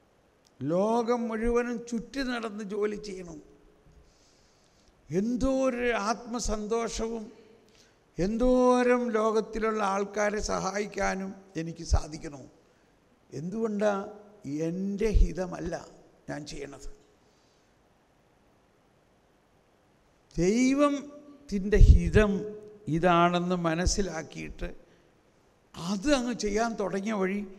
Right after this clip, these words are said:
ദൈവം എന്നെ അങ്ങ് നയിക്കുകയാണ്. ഇങ്ങനെയാണ് എല്ലാവരുടെയും ജീവിതം. ഇപ്പം നമ്മൾ, ഏഹ്, പലരും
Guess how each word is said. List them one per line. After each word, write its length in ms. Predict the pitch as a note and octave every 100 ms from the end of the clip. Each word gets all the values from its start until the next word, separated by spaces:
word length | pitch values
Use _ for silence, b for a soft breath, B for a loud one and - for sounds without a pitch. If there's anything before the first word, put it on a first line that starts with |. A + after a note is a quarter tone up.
| - - - _ _ -
ദൈവം 520 | D3 A3+ C#4+ F#4 F#4+
എന്നെ 180 | F#4 F#4
അങ്ങ് 160 | E4
നയിക്കുകയാണ്. 500 | D#4 D4 A#3+ D4 D4 - - - - - - _ _ _ - b b b b b _ _ -
ഇങ്ങനെയാണ് 640 | G3 B3+ D#4+ E4+ D4+ D4
എല്ലാവരുടെയും 600 | C4+ C#4+ D4+ D4 C#4 C4+
ജീവിതം. 360 | A#3 B3 A3+ - - -
ഇപ്പം 180 | - F#3
നമ്മൾ, 540 | G#3 B3 C#4 C#4 C4+ C#4+ B B B _ _ _ _ _ _ - -
ഏഹ്, 260 | - E3+ F3 E3+ F#3+ _ _ -
പലരും 560 | F#3 A3 A#3+ A#3 G#3